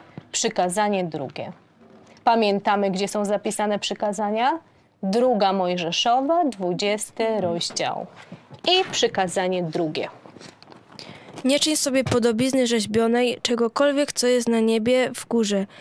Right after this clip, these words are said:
Speaker 2: i na ziemi w dole, i tego, co jest w wodzie pod ziemią. Nie będziesz się im kłaniał i nie będziesz im służył, gdyż ja, Pan Bóg Twój, jestem Bogiem zazdrosnym,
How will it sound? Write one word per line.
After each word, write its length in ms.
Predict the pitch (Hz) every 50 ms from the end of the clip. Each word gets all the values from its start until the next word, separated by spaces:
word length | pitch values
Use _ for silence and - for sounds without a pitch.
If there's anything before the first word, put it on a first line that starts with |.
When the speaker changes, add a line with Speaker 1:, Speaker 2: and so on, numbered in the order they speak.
| - - - -
Speaker 2:
i 60 | - 233
na 140 | 247 247
ziemi 300 | 247 262 277 285 277 285
w 60 | 262 226
dole, 380 | 202 233 214 208 196 190 180 185 190 - - - - - _ _ _ - - - - -
i 80 | -
tego, 260 | - 269 277 277 294
co 120 | 285 - 262
jest 180 | 233 226 202
w 40 | 196
wodzie 260 | 196 220 226 214 226
pod 220 | 214 - 226 202 -
ziemią. 420 | - 202 196 190 185 180 175 175 196 - - - - - - - - - -
Nie 60 | 240
będziesz 340 | 226 294 320 320 311 320 285
się 160 | - - 277
im 140 | 247 233 240
kłaniał 440 | 233 - 247 240 247 247 262 262 262
i 100 | - 247
nie 140 | 233 240 233
będziesz 380 | 226 262 269 269 269 277 - -
im 120 | 262 254
służył, 500 | - - 240 233 214 202 196 190 185 190 - - - - - -
gdyż 160 | - 226 226 220
ja, 180 | 247 269 285
Pan 240 | - 302 294 277 262
Bóg 180 | 240 247 226 -
Twój, 320 | - - 240 247 240 247
jestem 320 | 247 240 - - 247 233
Bogiem 320 | 220 254 262 254 285 269 254
zazdrosnym, 720 | 269 269 240 220 233 233 220 202 - - 214 208 214 226